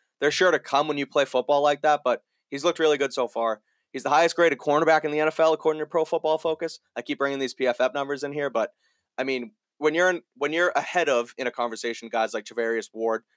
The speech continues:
Pat Surtain, Jalen Ramsey, and Stephon Gilmore, you're playing at their level.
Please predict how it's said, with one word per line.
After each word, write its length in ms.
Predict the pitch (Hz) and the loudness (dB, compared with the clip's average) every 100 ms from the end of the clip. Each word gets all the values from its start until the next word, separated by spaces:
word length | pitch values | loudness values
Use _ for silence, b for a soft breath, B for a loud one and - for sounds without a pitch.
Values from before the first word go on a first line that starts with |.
| _ | _
Pat 200 | 123 113 | -4 -2
Surtain, 440 | 113 - 110 110 | -6 -10 -8 -8
Jalen 280 | 107 117 110 | -4 -4 -4
Ramsey, 320 | 107 107 104 | -6 -8 -8
and 80 | 104 | -12
Stephon 380 | - 107 107 104 | -4 -4 -2 -4
Gilmore, 380 | 104 104 113 113 _ _ _ _ _ _ _ _ _ - - _ | -6 -4 -4 -4 _ _ _ _ _ _ _ _ _ -20 -20 _
you're 140 | 160 | -2
playing 300 | 156 170 165 | 2 4 4
at 80 | 147 | 4
their 160 | 147 131 | 4 4
level. 400 | 131 131 131 | 4 4 0